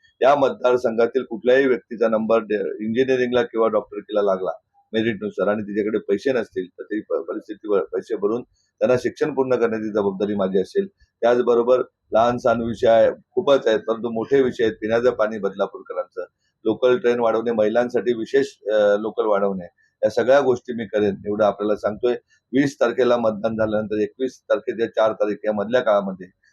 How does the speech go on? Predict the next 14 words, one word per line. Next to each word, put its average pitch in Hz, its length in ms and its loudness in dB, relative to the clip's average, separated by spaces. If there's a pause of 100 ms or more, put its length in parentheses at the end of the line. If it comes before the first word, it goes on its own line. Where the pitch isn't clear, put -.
(140)
बदलापूरकरांसाठी 117 840 -2
एक 104 80 -4
सोनोग्राफीचे 117 760 -2
सेंटर, 104 420 -2 (480)
एक्सरेचं 120 480 0
सेंटर 107 380 -2
आणि 110 240 -2
ब्लड 120 320 -2
तपासणीचं 107 420 -4
सेंटर 95 260 -8
मी 101 120 -6
निर्माण 101 320 -6
करून 98 220 -6
देईन. 92 200 -8